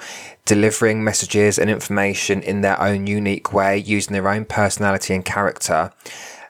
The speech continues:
And so never compare yourself to another medium or say you want to be like them, because that's not gonna do you any favors in the future. So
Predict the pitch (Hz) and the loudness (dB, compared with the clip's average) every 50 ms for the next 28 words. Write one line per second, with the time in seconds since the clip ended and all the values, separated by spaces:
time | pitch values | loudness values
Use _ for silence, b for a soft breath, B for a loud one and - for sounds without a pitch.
0 | B _ - 104 104 107 107 107 107 107 - - - - 117 113 113 127 131 107 | B _ -4 -2 -2 -2 -2 -2 -4 -6 -6 -4 0 2 2 2 4 4 2 2
1 | 113 123 117 110 104 - _ _ - - 110 - - 117 117 113 110 101 92 - | 4 4 4 4 2 0 _ _ -10 -8 -6 -4 -2 0 2 2 2 2 0 -2
2 | - - 98 90 90 92 90 - - - 101 98 98 92 - 98 98 98 95 92 | -2 0 2 4 4 2 0 -4 -6 -4 0 0 0 0 0 0 0 0 0 0
3 | - 87 87 87 85 - 95 92 - - - 101 92 90 90 87 92 92 92 90 | 0 0 0 0 0 0 -2 0 0 0 2 2 2 2 2 0 -2 -2 -2 -2
4 | 82 - - - - 92 90 85 82 78 - - - 82 80 82 85 - 85 - | -4 -4 -6 -4 -2 0 0 0 0 -2 -2 -4 -6 -6 -6 -4 -6 -8 -8 -2
5 | - 92 87 85 - - B B B B B B _ - 98 - - - - - | 0 2 2 2 0 -6 B B B B B B _ -6 -6 -4 -6 -8 -8 -6
6 | 98 85 - - - 98 98 95 - 107 98 95 95 95 92 90 - - 110 104 | -6 -6 -4 -6 -4 -4 -4 -2 -2 0 0 2 2 0 0 0 -2 -2 -2 -2
7 | 101 98 87 98 95 95 104 113 107 - - 156 143 - - - - 82 82 82 | 0 -2 -4 -8 -8 -8 -6 -6 -6 -2 0 0 0 -2 -4 -2 0 0 0 0
8 | - - B B B B B B B B B B B - - - 160 165 165 165 | -6 -12 B B B B B B B B B B B -6 0 2 4 4 4 4
9 | 165 | 2